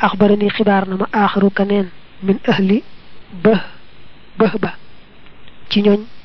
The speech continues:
waa Bah-, Bahba, ne àndal Mbakki yi na naka waa Mbàkke yi, abnaawu xammihim, seen doomi bàyyi tax lañu.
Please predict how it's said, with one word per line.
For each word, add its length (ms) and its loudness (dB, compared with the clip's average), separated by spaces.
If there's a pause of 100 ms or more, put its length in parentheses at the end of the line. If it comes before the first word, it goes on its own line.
(260)
waa 320 2 (400)
Bah-, 240 4 (440)
Bahba, 320 0 (960)
ne 160 -6
àndal 260 0
Mbakki 300 2
yi 200 8
na 100 -2 (920)
naka 380 2 (1000)
waa 180 6
Mbàkke 300 -2
yi, 180 0 (1300)
abnaawu 460 2
xammihim, 480 -2 (120)
seen 360 -4
doomi 300 2 (280)
bàyyi 220 2
tax 180 -2
lañu. 220 -2